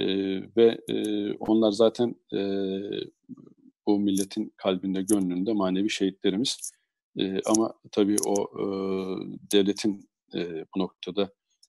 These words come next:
e, şehitlikle ilgili, e, prosedürler içerisine dahil, e, edilmesiyle ilgili bir gündem var. E, tabii bu sağlıkta şiddetten ayrı bir, e,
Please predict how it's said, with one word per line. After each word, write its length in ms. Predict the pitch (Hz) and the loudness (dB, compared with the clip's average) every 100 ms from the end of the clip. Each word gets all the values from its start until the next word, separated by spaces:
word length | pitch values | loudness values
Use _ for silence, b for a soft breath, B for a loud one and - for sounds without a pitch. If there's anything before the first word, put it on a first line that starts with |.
| _ - | _ -12
e, 340 | 98 92 92 | -8 -8 -8
şehitlikle 580 | 95 - 95 - 95 95 | -8 -2 -2 -2 -6 -4
ilgili, 440 | 90 92 - 95 | -4 -8 -4 -2
e, 360 | 92 - 98 101 | 0 -4 -8 -10
prosedürler 600 | - 104 - 98 98 90 | -4 -4 -4 -4 -4 -4
içerisine 500 | 95 - 92 - 117 120 | -6 -6 -6 -4 -6 -2
dahil, 340 | 104 101 101 98 - | 2 4 4 0 -8
e, 240 | 98 - | -8 -4
edilmesiyle 500 | 98 107 98 - - | 0 0 -2 -4 0
ilgili 340 | 95 90 123 127 | 0 0 -2 -4
bir 100 | 107 | -2
gündem 400 | 104 92 82 95 | 0 0 -2 -2
var. 180 | 143 - _ _ _ _ | -2 -6 _ _ _ _
E, 60 | 98 95 95 | -6 -6 -4
tabii 220 | - 104 | 0 2
bu 60 | 101 | 2
sağlıkta 420 | - 101 101 - | 0 0 0 -2
şiddetten 600 | 107 - 101 107 - 135 - | -4 -4 0 0 0 -2 4
ayrı 280 | 123 110 92 | 4 4 2
bir, 80 | |
e, 320 | 85 - 90 | -4 -8 -10